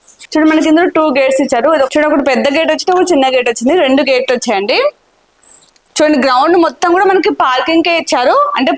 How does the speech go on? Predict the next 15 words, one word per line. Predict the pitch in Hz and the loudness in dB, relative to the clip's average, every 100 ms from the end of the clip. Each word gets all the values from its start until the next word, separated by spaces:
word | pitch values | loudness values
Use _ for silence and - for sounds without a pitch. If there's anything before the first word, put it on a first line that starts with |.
| 320 | 0
పార్కింగ్ | 262 269 349 349 | -2 -2 -2 0
కి | 294 | 0
ఎలాంటి | 285 285 277 | 0 -2 -2
ఇబ్బంది | 285 294 294 | -2 0 0
ఉండదని | 277 277 320 269 | -2 -2 0 0
గ్రౌండ్ | 247 294 277 | 0 0 -2
మొత్తం | 285 294 | -2 -2
కూడా | 359 302 | -2 -2
పార్కింగ్ | 240 262 294 | -2 -2 -2
కి | 277 | -2
ఇచ్చారు. | - 220 339 605 622 - - - | -2 -2 2 0 -2 -10 -20 -4
ఇది | 269 277 | -2 0
వచ్చేసి | 330 349 269 | 0 0 2
బోర్ | 277 285 269 | 2 2 0
అండి. | 277 | 0